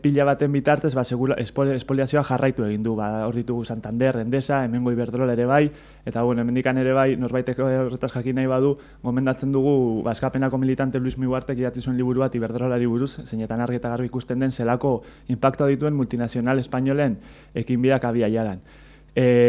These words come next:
beste alde batetik, e, Mendebaldeko Sahararen egoera, e, gaur justo garan etortzen da, ba, berrogei urte betetzen direla Madrileko itunak sinatu zin-, zirenitik, ez? Eta hor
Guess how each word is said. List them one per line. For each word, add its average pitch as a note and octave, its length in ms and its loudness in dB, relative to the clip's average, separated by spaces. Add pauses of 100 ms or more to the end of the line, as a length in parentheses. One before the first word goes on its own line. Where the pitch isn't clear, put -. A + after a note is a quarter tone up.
(480)
beste D#3 280 6
alde C#3 180 6
batetik, B2+ 480 0 (320)
e, A#2 400 4
Mendebaldeko C3 560 2
Sahararen B2 560 0
egoera, A2+ 380 0 (260)
e, A2+ 160 -4
gaur B2 240 2
justo C3 240 -4
garan C3 320 2
etortzen C3+ 400 -4
da, D#3 160 4
ba, B2+ 160 2
berrogei B2+ 300 2
urte C3 180 -2
betetzen C3 400 -2
direla C3 380 2 (420)
Madrileko B2+ 480 0
itunak C3+ 320 -2
sinatu B2 340 -4
zin-, A2+ 300 -6
zirenitik, A#2 520 -4 (120)
ez? D#3 240 -8
Eta A2 240 -2
hor B2 160 0